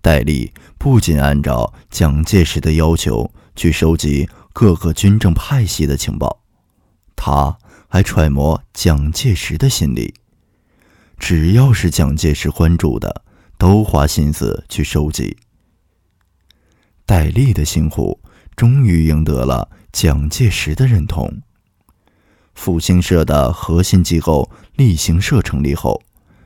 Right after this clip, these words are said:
戴笠超越许多资深力行社成员，成为特务处处长。从此，国民党军队特务部队的雏形开始出现了。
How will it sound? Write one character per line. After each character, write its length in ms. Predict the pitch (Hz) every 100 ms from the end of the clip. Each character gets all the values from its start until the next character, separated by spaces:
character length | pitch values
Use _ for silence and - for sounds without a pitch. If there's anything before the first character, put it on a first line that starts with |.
| _ -
戴 200 | 78 67
笠 280 | 76 64 - - _ -
超 200 | 87 87
越 120 | 82
许 260 | - 67 62
多 280 | 82 85 - -
资 260 | - 101 95
深 300 | - 92 95 -
力 280 | 127 95
行 260 | 78 - 80
社 200 | 104 123
成 220 | 85 73
员， 280 | 73 64 64 - _ _ _ -
成 200 | 82 78
为 300 | 76 69 - _ -
特 260 | - 131
务 180 | 90 82
处 180 | 87 104
处 280 | - 160 117
长。 160 | - - - _ _ _ _ _ _ _ _ _ _ _ _ _ _
从 300 | - - 82
此， 300 | 82 76 - _ _ _ _ _
国 220 | - 90
民 180 | 113 139
党 200 | 135 64
军 200 | 85 78
队 300 | 76 73 - _ -
特 320 | - - 160
务 160 | 95 76
部 200 | - 82
队 140 | 82
的 100 | 73
雏 220 | 71 -
形 340 | 78 71 69 - _ _ _
开 280 | - 82 73
始 160 | -
出 240 | 65 - 82
现 260 | - 104
了。 340 | 85 - -